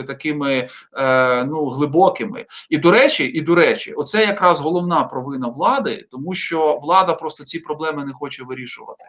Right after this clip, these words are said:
Вона їх відкладає в довгу шухляду. Вона їх ігнорує.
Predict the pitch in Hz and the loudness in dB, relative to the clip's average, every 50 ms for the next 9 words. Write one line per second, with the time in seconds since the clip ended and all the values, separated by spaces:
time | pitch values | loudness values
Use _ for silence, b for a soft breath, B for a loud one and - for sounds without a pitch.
0 | - - 135 135 151 165 170 165 165 - 139 - - - 135 - 151 165 175 170 | -14 -10 -6 -4 -2 0 0 -2 -4 -8 -14 -16 -14 -12 -6 0 2 2 4 4
1 | 160 147 139 135 127 123 - 135 143 147 139 131 131 - - - - 131 131 123 | 2 2 0 -2 -2 -4 -4 -4 -4 -4 -4 -6 -12 -14 -14 -10 -4 -2 0 0
2 | 113 - - - _ B B B B B B B _ 131 131 143 160 175 175 170 | 0 -2 -6 -14 _ B B B B B B B _ 0 2 4 4 4 4 2
3 | - 170 156 143 160 160 160 156 147 139 123 110 - - | 0 -2 -2 -2 -2 -2 -2 0 0 0 0 -2 -2 -6